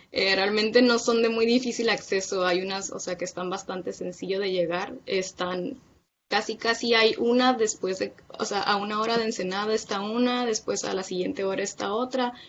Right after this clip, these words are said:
Este, y si van, eh, pues yo solamente pediría que, que vayan como con la mente abierta, ¿no? O sea, son bonitas, pero son bonitas de otra forma. Entonces,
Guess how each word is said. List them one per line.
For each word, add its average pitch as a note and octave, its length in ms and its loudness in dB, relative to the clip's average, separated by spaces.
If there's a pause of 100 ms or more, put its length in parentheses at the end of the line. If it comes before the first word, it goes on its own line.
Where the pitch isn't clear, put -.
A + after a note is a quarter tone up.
(340)
Este, F#3 1040 -2 (800)
y F3 640 0
si G#3+ 260 0
van, C4 580 4 (160)
eh, G3 540 -2 (420)
pues F#3 140 -2
yo F#3 100 -2
solamente F#3+ 500 -4
pediría F#3 520 0
que, - 320 -4
que G3 160 -4
vayan F#3 300 -2
como F#3+ 260 -4
con F3+ 140 -4
la F3+ 80 -2
mente F3+ 280 -2
abierta, G3 460 4
¿no? F#3+ 220 -4
O G#3+ 40 -6
sea, F3+ 280 -4 (840)
son A3 240 4
bonitas, A3 680 6 (240)
pero G#3 220 8
son A3 220 6
bonitas A#3 440 6
de G3+ 120 4
otra F#3+ 300 2
forma. F#3+ 500 0 (360)
Entonces, F#3 800 2